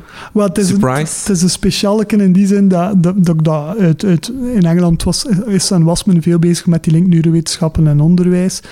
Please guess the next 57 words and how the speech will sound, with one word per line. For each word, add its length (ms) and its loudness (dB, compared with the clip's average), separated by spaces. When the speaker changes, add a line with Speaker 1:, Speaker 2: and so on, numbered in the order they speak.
Speaker 1:
En 100 -2
men 100 4
heeft 120 0
daar 100 0
eigenlijk 300 0
een 100 2
soort, 260 -14
eh, 240 0
spel 380 -2
ontwikkeld 640 -2
waarbij 220 0
dat 140 0
die 100 -8
onverwachte 500 0
beloningen 500 2
ook 420 -2
erin 240 2
opgenomen 500 2
waren. 420 0
En 260 2
dat 260 -2
was 180 0
dan 180 0
weer 420 2
omdat 360 0
men, 360 2
eh, 240 0
een 100 2
bepaalde 360 0
studie 280 0
had 140 -2
gedaan. 380 -2
Dus 120 -10
ik 240 -14
wil 100 0
die 80 0
studie 280 0
ook 160 -6
heel 140 0
graag 200 0
een 80 2
keer 180 -2
toelichten, 420 -2
omdat 160 2
ik 60 -8
het 120 -16
een 100 2
heel 260 0
toffe 280 -4
vind. 280 -2
Maar 380 -8
ik 20 -6
zal 160 -2
het 100 -2
eerst 180 0
hebben 240 2
over 280 0